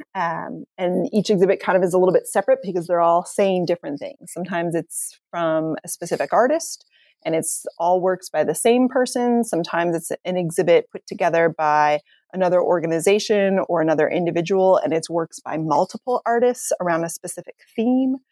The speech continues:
Um, so sometimes we're dealing with lots of shipping and lots of processing. Sometimes it's a single point of contact to different institutions.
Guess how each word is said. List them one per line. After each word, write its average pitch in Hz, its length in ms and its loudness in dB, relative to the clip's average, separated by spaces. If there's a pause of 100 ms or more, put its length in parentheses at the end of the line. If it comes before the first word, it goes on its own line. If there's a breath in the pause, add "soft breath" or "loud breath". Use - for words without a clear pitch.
(420)
Um, 156 400 -4
so 175 260 2
sometimes 202 400 0
we're 190 80 4
dealing 185 340 2
with 160 120 0
lots 170 440 0
of 202 280 4
shipping 262 500 0
and 202 120 0
lots 180 300 2
of 170 180 0
processing. 233 720 2
Sometimes 180 340 -2
it's 175 160 0
a 160 80 0
single 214 500 2
point 208 180 -2
of 196 140 0
contact 190 600 -6
to - 80 -12
different 180 400 -6
institutions. 208 1000 -4